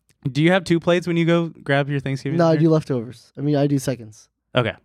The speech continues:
Speaker 1: got it. Um, I usually try and get two plates worth. So I have one plate of just turkey
Speaker 2: Mm-hmm.
Speaker 1: and, like, maybe, like, some bigger items that take up too much of the plate, and then I'll get, like, the smaller shit on a second plate.
Speaker 2: Smart.
Speaker 1: Thank you. Uh, but I just think turkey, it's, it's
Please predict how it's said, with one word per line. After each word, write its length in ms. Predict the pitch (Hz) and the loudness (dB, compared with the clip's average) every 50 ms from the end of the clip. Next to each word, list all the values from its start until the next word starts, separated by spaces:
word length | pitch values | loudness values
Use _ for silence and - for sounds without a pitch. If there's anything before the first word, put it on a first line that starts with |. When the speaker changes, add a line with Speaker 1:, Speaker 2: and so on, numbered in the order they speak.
| _ _ _ _ _ - | _ _ _ _ _ -6
Speaker 1:
got 280 | - 117 95 87 - | -4 -4 -4 -4 -6
it. 340 | - - _ _ _ _ - | -10 -18 _ _ _ _ -4
Um, 460 | 120 113 113 107 104 101 98 95 - - _ | -2 -2 -2 -2 -2 -4 -6 -8 -12 -14 _
I 120 | - - 127 | -4 -2 0
usually 280 | 143 151 165 165 180 | 2 2 2 2 0
try 160 | 165 - 175 151 | 0 0 0 0
and 80 | 151 | 2
get 140 | 147 143 131 | 0 0 0
two 120 | - 147 | 0 -2
plates 280 | 131 - 156 131 131 - | 0 0 0 0 0 -2
worth. 160 | 110 95 90 | -4 -8 -6
So 320 | - - 123 117 113 107 - - - - _ _ _ _ | -2 -2 0 0 -2 -4 -8 -16 -20 -20 _ _ _ _
I 140 | - 127 127 | -4 -2 0
have 240 | 131 131 131 123 | 0 0 0 0
one 320 | 117 120 120 127 139 151 160 | -2 -2 0 2 2 2 2
plate 280 | 147 - 151 151 147 | 2 2 2 2 2
of 100 | 131 123 | 2 0
just 260 | 113 120 127 120 - - | 0 0 0 0 0 0
turkey 480 | - 131 127 123 - 101 95 95 95 - - | 0 0 0 0 -2 -4 -4 -4 -6 -8 -8
Speaker 2:
Mm-hmm. 360 | - 160 160 160 151 143 147 156 | -8 -6 -6 -6 -6 -8 -4 -2
Speaker 1:
and, 140 | 117 113 110 | 0 2 2
like, 180 | 107 104 - | 2 2 2
maybe, 220 | 110 113 110 113 110 | 0 0 2 2 2
like, 140 | 107 104 | 0 0
some 180 | - - 107 104 | 0 -2 -2 0
bigger 260 | 95 110 104 110 117 | 0 2 2 2 2
items 320 | 101 110 113 113 117 117 110 | 2 2 2 2 2 2 2
that 140 | 113 104 - | 2 0 0
take 200 | - 110 104 - | 0 -2 0 0
up 120 | 110 101 | 0 0
too 140 | - - 113 | 0 0 0
much 180 | 107 113 113 - | 0 2 2 2
of 60 | 113 | 2
the 80 | 110 | 2
plate, 300 | 104 - 131 139 147 143 - | 2 2 2 2 2 0 0
and 100 | - 110 | -2 -2
then 80 | 107 | 0
I'll 120 | 107 104 104 | 2 2 2
get, 120 | 104 101 | 2 2
like, 140 | 92 95 95 | 0 0 -2
the 60 | - 95 | -4 -6
smaller 340 | - - 107 98 98 98 | -6 -4 -2 -2 -2 -2
shit 300 | 87 - - 90 87 - - | -4 -4 -6 -6 -6 -6 -6
on 120 | 101 98 | -6 -6
a 40 | 92 | -6
second 280 | - - - - 120 131 | -6 -6 -6 -6 -6 -4
plate. 240 | - 143 151 147 | -2 -2 -2 -2
Speaker 2:
Smart. 360 | - - 143 139 135 135 151 - _ _ | -4 -6 -8 -6 -6 -6 -8 -10 _ _
Speaker 1:
Thank 220 | - - 156 127 - | -8 -6 -6 -6 -8
you. 60 | - - _ _ _ _ _ _ _ _ _ _ | -12 -20 _ _ _ _ _ _ _ _ _ _
Uh, 380 | - 131 123 117 113 113 107 110 | -2 0 2 4 4 4 4 2
but 360 | 110 110 127 117 113 104 - - _ _ _ _ _ _ _ _ _ - _ _ - | 2 2 2 2 2 0 -2 -8 _ _ _ _ _ _ _ _ _ -20 _ _ -4
I 100 | 143 143 | -2 -2
just 140 | 139 147 143 | 0 0 0
think 180 | - 165 156 147 | 0 0 0 2
turkey, 380 | - 165 165 160 170 160 160 156 | 2 0 0 2 2 4 4 4
it's, 360 | 147 147 139 - - - - - | 4 2 2 0 -2 -10 -8 -4
it's 220 | 156 135 - - | -6 -4 -6 -8